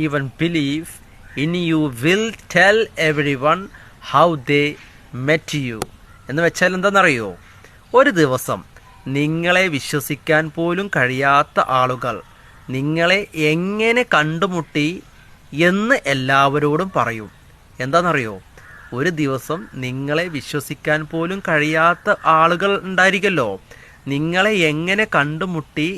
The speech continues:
എന്ന് എല്ലാവരോടും പറയും. ആ രീതിയിലായിരിക്കണം നിങ്ങൾ നിങ്ങളുടെ പ്രവർത്തനം കൊണ്ടുപോകേണ്ടത്. അവർ എപ്പോഴും എപ്പോഴും നിങ്ങളെ അപ്രിഷിയേറ്റ്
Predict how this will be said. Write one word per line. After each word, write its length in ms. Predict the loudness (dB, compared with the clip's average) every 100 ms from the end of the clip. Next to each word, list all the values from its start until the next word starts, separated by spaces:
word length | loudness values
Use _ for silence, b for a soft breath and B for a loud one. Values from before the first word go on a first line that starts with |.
| -6
എന്ന് 220 | -4 -6 -6 -8
എല്ലാവരോടും 840 | -4 -2 0 0 -2 -4 -4 -6 -4
പറയും. 300 | -4 -4 -12 -16 b b b b 2
ആ 300 | 6 6 6
രീതിയിലായിരിക്കണം 1200 | 2 -6 -8 -8 -8 -6 -4 -4 -6 -10 -10 -10 -12 _
നിങ്ങൾ 440 | -12 -10 -8 -8 -8 -10 -14 -10
നിങ്ങളുടെ 460 | -8 -6 -4 -2 -4 -4
പ്രവർത്തനം 600 | -6 -4 -6 -6 -6 -4 -4
കൊണ്ടുപോകേണ്ടത്. 840 | -2 -2 -2 -2 -2 -4 -4 -8 -12 -20 b b b b b 2
അവർ 160 | 2 -2 -2 -2 -2
എപ്പോഴും 600 | -4 -4 0 2 2 0 -4 -10
എപ്പോഴും 480 | -4 0 2 2 -2 -12 B B B -4
നിങ്ങളെ 380 | -2 0 2 0 -2 -4
അപ്രിഷിയേറ്റ് 840 | -4 -4 -4 -2 -4 -4 -4